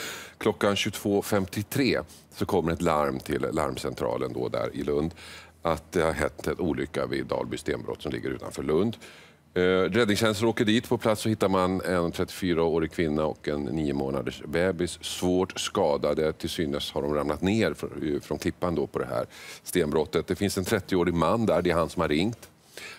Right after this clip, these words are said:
Han är kvinnans make och barnens far. Och han är förstås väldigt upprörd.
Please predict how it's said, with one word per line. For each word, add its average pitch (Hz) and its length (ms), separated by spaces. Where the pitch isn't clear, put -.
Han 87 300
är 82 200
kvinnans 73 340
make 73 280
och 69 60
barnens 65 520
far. 90 500
Och 69 100
han 73 140
är 73 40
förstås 71 340
väldigt 69 260
upprörd. 82 500